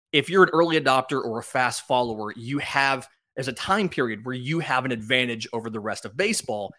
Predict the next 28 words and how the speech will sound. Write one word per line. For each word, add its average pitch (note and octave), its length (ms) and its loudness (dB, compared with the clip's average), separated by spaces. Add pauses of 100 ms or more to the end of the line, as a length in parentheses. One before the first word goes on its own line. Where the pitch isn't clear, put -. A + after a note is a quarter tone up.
(140)
because C3 320 -2
you C#3+ 80 -6
have B2+ 260 -2
more C3+ 500 2
and A#2+ 120 -10
better A2+ 180 -4
quality A2 380 -4
information. G2+ 720 -8
And G#2 120 -8 (300)
for C4+ 60 0
the B3+ 60 -2
most B3 220 4
part F3+ 180 -2
now, C#3 180 2
we've B2+ 200 -2
seen, B2+ 380 0 (260)
obviously, B2+ 360 -2
TrackMans A2 520 -4
everywhere. G#2 400 -8
A G#2+ 60 -2
lot G#2+ 160 -2
of G#2+ 100 -10
minor G#2 200 -8
league G#2 140 -16
affiliates G#2 380 -8
have F#2+ 160 -4
it F#2 60 -10
now. F#2+ 280 -6